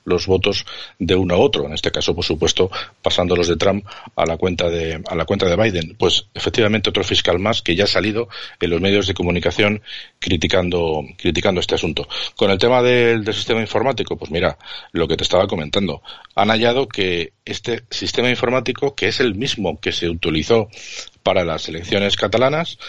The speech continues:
pues, eh, como decía, tiene una puerta trasera y por tanto es fácilmente manipulable, y la sorpresa consiste en que,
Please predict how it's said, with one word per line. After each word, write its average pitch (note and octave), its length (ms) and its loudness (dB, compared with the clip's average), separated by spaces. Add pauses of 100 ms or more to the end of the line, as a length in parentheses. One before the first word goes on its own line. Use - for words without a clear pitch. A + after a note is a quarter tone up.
(260)
pues, E2+ 440 2
eh, D#2 540 0
como D2+ 240 -4
decía, B2+ 380 2
tiene F2+ 200 -6
una F2 120 -4
puerta E2+ 200 -4
trasera C3+ 460 2
y F#2+ 60 -4
por - 160 -6
tanto F2 180 0
es - 60 -4
fácilmente F2+ 480 0
manipulable, B2 580 4 (380)
y B2+ 220 2
la F2+ 600 2
sorpresa A2 500 2
consiste - 600 0
en A2+ 140 0
que, B2+ 220 -4